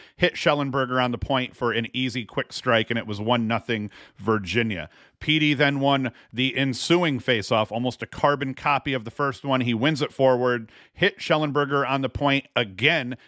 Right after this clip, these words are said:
This time, Shelley busts a quick little hitch to the inside, scored low. Virginia was up two nothing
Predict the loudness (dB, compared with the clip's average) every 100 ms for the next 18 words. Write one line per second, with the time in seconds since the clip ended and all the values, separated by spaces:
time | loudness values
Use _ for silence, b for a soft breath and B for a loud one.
0 | b -6 -2 -2 -2 -4 -4 -2 -4 -4
1 | -6 -6 -4 0 2 2 2 -2 -2 -2
2 | 0 0 0 2 4 4 0 -8 b b
3 | -10 0 2 4 4 6 4 -2 -4 -2
4 | -2 -2 -2 -2 _ -12 -6 -2 2 0
5 | 0 -4 -4